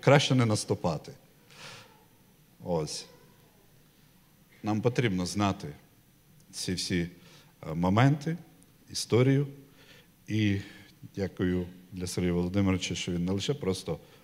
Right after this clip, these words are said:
розповів історію. В принципі, історії майже не торкався. Дуже, дуже мало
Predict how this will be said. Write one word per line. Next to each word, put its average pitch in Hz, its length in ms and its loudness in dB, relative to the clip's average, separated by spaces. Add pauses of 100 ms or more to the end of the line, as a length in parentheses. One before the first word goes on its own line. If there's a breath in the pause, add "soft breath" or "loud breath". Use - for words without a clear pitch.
розповів 98 540 0
історію. 90 440 0
В - 200 -16
принципі, 147 500 2
історії 98 400 2
майже 92 300 2
не 87 100 -2
торкався. - 520 -10 (100)
Дуже, 92 240 -2
дуже 90 380 -2
мало 95 380 2